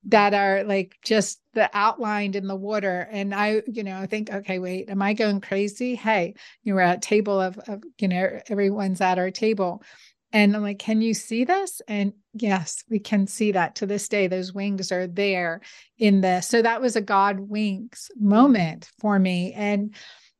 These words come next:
Speaker 1: and little things along the way. And I think that's one of the things I tell people when they're grieving, look for those signs, be present to
Speaker 2: Yes.
Speaker 1: the wind, be
Speaker 2: Mm-hmm.
Speaker 1: open to the touch, be open to the feeling, be open to the sensation.
Speaker 2: Yep.
Speaker 1: It's real.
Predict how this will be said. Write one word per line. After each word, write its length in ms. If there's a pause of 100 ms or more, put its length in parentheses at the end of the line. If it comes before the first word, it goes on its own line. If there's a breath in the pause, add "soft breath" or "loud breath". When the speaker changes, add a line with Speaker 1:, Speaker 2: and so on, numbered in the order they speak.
Speaker 1:
and 160
little 220
things 340
along 340
the 100
way. 260
And 140
I 100
think 260
that's 220
one 180
of 60
the 120
things 300
I 120
tell 240
people 320
when 180
they're 140
grieving, 560 (320 loud breath)
look 200
for 120
those 260
signs, 480
be 160
present 540
to 80
Speaker 2:
Yes. 80
Speaker 1:
the 80
wind, 560 (340 loud breath)
be 140
Speaker 2:
Mm-hmm. 100
Speaker 1:
open 360
to 120
the 160
touch, 560
be 160
open 320
to 140
the 100
feeling, 600
be 180
open 300
to 120
the 140
sensation. 880 (320 loud breath)
Speaker 2:
Yep. 100
Speaker 1:
It's 160
real. 640